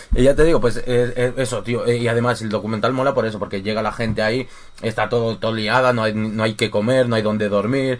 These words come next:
Es una isli-, islita del Caribe, no, no sé si ahí tenían agua o no sé qué movidas. O sea,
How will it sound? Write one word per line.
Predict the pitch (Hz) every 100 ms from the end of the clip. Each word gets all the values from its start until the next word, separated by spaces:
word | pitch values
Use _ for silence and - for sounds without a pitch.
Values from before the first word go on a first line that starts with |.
| - -
Es | 107
una | 123 113
isli-, | 110 113 113 113 104 123
islita | 117 107 104 104
del | 101
Caribe, | 98 101 117 113 107
no, | 104 101
no | 101 107
sé | 113
si | 101
ahí | 101 98 95
tenían | 101 98 92 98
agua | 127 135 113 110
o | 107
no | 104
sé | 107
qué | 104
movidas. | 101 92 127 127 120
O | - - - -
sea, | - 113